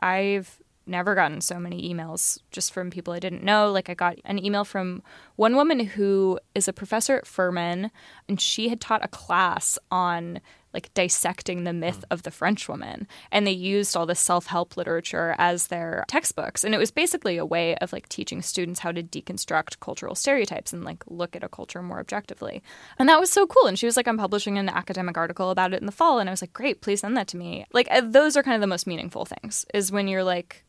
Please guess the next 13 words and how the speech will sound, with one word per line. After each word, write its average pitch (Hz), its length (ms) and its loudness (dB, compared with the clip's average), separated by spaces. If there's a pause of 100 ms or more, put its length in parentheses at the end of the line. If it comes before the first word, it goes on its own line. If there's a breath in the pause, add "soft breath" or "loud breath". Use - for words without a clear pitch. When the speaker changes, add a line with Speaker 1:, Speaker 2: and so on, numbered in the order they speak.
Speaker 1:
"Somebody 262 380 2
read 233 180 4
this 202 180 2 (100)
all 180 160 0
the 202 80 2
way 196 140 2
through." 208 520 -2 (440 soft breath)
I 208 60 6
had 247 120 6
a 240 60 6
friend 202 260 0
from 190 160 -4
college 180 540 0